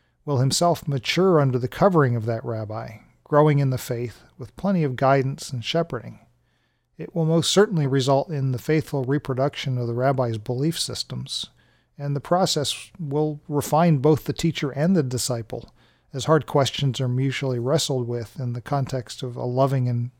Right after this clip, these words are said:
confident relationship. In fact, it seems that the Jewish rabbinical model was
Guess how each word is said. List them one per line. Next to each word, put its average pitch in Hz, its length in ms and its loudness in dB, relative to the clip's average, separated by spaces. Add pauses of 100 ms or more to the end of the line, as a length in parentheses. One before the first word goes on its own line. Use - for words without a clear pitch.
(360)
confident 139 560 -2
relationship. 131 680 -2 (920)
In 151 120 -2
fact, 175 380 4
it - 200 -14
seems 220 440 0
that - 260 -4
the 147 120 -6
Jewish 170 400 2
rabbinical 156 440 4
model 123 420 0
was 120 240 -8